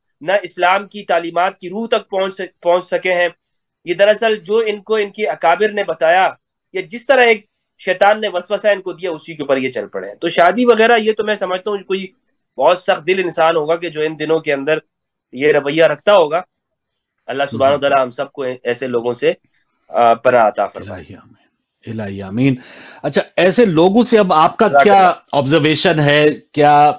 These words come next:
Speaker 2: आपका मुशाहिदा है कि हम भी, खैर यहाँ पर जब यूके में दस पन्द्रह साल हो गए जब से हमारे टीवी channels आए, पहले शुरू में जो सवालात होते थे, पूरी एक attack होता था,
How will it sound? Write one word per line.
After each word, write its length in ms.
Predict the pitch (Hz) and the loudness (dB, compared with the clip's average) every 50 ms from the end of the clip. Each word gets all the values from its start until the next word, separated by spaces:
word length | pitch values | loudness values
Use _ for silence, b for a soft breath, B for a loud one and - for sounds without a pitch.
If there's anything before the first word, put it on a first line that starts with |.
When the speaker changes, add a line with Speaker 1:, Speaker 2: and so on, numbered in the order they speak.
| - _ - | -4 _ -2
Speaker 2:
आपका 280 | 127 127 - - 143 | -2 -2 0 0 0
मुशाहिदा 560 | 139 135 123 - - 131 123 131 135 165 156 | 0 0 0 0 0 0 0 2 2 2 2
है 240 | 139 131 139 143 151 | 2 2 2 2 2
कि 480 | 139 151 - 147 147 147 143 139 139 139 B B B B B B B B B B B | 0 0 0 2 4 4 4 2 0 -2 B B B B B B B B B B B
हम 200 | - 131 160 165 | -2 0 0 2
भी, 80 | 202 170 | 0 0
खैर 160 | - 196 185 | 0 0 0
यहाँ 260 | 185 165 156 156 170 | 2 2 2 2 2
पर 160 | 165 190 175 | 2 0 0
जब 320 | 170 156 180 180 156 151 - | 0 2 0 0 0 -2 -2
यूके 340 | 131 135 151 147 151 185 180 | 0 0 0 0 2 0 0
में 280 | 165 170 170 170 165 131 | 2 2 2 0 2 2
दस 160 | 147 139 - | 0 0 0
पन्द्रह 280 | - 151 143 151 160 151 | 0 0 2 2 2 2
साल 260 | - 165 156 156 147 | 2 2 2 2 4
हो 160 | 131 135 139 | 4 2 2
गए 160 | 131 147 143 | 4 2 2
जब 240 | 131 131 131 120 - | 2 2 -2 -2 -4
से 160 | - - 143 | -4 -2 0
हमारे 340 | 127 123 123 123 120 127 123 | 0 2 2 2 2 0 -2
टीवी 280 | 127 - 123 127 139 127 | -2 -2 0 0 0 2
channels 380 | 127 131 127 131 127 120 107 | 2 0 0 0 0 0 0
आए, 220 | 120 117 120 123 123 | 0 0 0 -2 -2
पहले 340 | - - 160 180 214 196 | -2 -2 0 2 2 0
शुरू 280 | - - 175 170 185 185 | 0 0 0 2 2 2
में 180 | 185 180 175 156 | 2 2 0 0
जो 100 | 175 165 | -2 -4
सवालात 640 | - - 147 127 123 131 139 147 160 180 - - | -2 0 0 2 4 4 4 4 4 2 2 2
होते 220 | 156 156 156 170 165 | 0 0 0 0 -2
थे, 180 | 170 165 165 | 0 0 -2
पूरी 420 | 156 - 190 202 208 208 196 185 175 | -2 -2 -4 -4 -2 2 4 4 4
एक 160 | 165 - - | 2 2 0
attack 360 | 175 160 143 - 160 165 165 - | 0 0 2 2 2 0 2 2
होता 240 | 156 143 120 147 143 | 0 0 2 2 0
था, 300 | 139 139 139 139 131 131 | 2 2 2 2 2 0